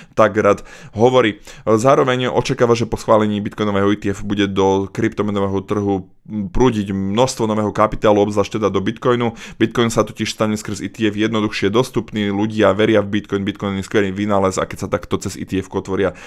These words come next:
dvere pre Bitcoin, myslím si, že to bude veľmi, eh, veľmi bullish. Inak, pokiaľ ide o tú jeho, jeho kryptomenovú burzu, eh, Bullish, <laughs> tak, eh, on, eh, získal významné množstvo kapitálu aj od, eh,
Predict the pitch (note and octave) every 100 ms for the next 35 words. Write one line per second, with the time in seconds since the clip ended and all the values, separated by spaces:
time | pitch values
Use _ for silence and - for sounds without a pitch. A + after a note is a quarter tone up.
0 | - - G#2 A2 G#2+ G2 G2 - F#2+ F#2+
1 | F#2 - F#2+ F#2 F#2+ F#2+ F#2 F2+ F2 -
2 | D#3+ F#2 F#2+ F#2+ F#2+ F#2 F2+ G2 A2 A2
3 | G#2 C3 C3+ - - _ _ _ _ _
4 | _ - - C#3 C3 - C3+ B2 B2 B2
5 | A#2+ A#2 A#2+ A#2 A2+ A2 G2+ G#2+ A2+ A2
6 | G#2+ A2+ - A2+ A2 G#2 G#2 A2+ A2 G#2
7 | - - - - G2+ G2+ G2+ F#2+ G#2 D#3
8 | C#3+ - - D#3+ D3 - - - - A2+
9 | A2+ C3+ A#2+ A2+ A2 B2 A#2+ A2+ A2 A2
10 | A2 - - A2 A2 A#2 A2 A#2 A#2 A2+
11 | G#2+ G#2+ G#2+ G#2+ G#2+ - A2 G#2+ G#2 G#2
12 | G#2 D2+ G2 - G2+